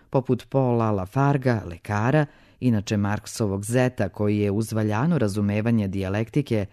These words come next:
rada kao činioca, govorio i o pravu čoveka na nerad, dokolicu. Verujem da će knjiga Andreje Komloši, Rad, globalno-istorijska perspektiva od trinaestog do dvadeset prvog veka,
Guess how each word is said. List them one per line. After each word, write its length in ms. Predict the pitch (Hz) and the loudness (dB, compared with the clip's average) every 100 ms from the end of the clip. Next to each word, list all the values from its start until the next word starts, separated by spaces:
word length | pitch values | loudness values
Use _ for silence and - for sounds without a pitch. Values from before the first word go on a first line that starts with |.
| _ - | _ -4
rada 440 | 117 123 104 95 | -2 0 0 -2
kao 240 | 95 101 | -4 -4
činioca, 680 | 95 131 135 135 110 - 110 - _ _ _ | -2 2 4 4 2 0 -2 -4 _ _ _
govorio 600 | 131 143 143 165 208 202 160 | 0 2 2 0 2 0 0
i 140 | 135 | 2
o 60 | 131 | 0
pravu 380 | 123 120 143 180 | 0 -2 0 -2
čoveka 580 | - 117 113 127 - 135 | 0 0 0 -2 0 2
na 120 | 135 | 4
nerad, 560 | 143 175 143 85 - - _ - | 4 4 2 0 -10 -20 _ -6
dokolicu. 800 | 135 147 113 120 87 - - 87 _ _ _ _ _ _ _ _ _ _ | 2 2 4 0 -2 -4 -8 -8 _ _ _ _ _ _ _ _ _ _
Verujem 500 | 147 180 214 226 202 | 0 2 2 2 4
da 100 | 180 | 2
će 140 | 175 175 | 2 2
knjiga 520 | 175 185 175 170 165 | 4 4 4 2 2
Andreje 500 | 143 147 147 156 131 | 2 4 4 4 2
Komloši, 720 | - 117 95 101 104 - 190 - _ _ | 2 -2 0 0 -2 2 2 0 _ _
Rad, 400 | - 175 143 95 | -2 2 2 0
globalno-istorijska 1120 | 104 120 123 117 107 104 98 120 113 113 - 110 | 0 2 4 4 2 2 0 0 2 0 0 -2
perspektiva 760 | 113 107 - 107 123 135 131 | -2 -2 -4 -2 0 2 2
od 140 | 95 | -2
trinaestog 580 | - 123 120 117 - 104 | -2 2 4 2 0 -4
do 100 | 98 | -2
dvadeset 500 | 101 101 104 101 101 | -2 -2 -2 -4 -6
prvog 320 | - 107 92 | -4 -2 -4
veka, 420 | 95 123 135 127 | -2 0 0 0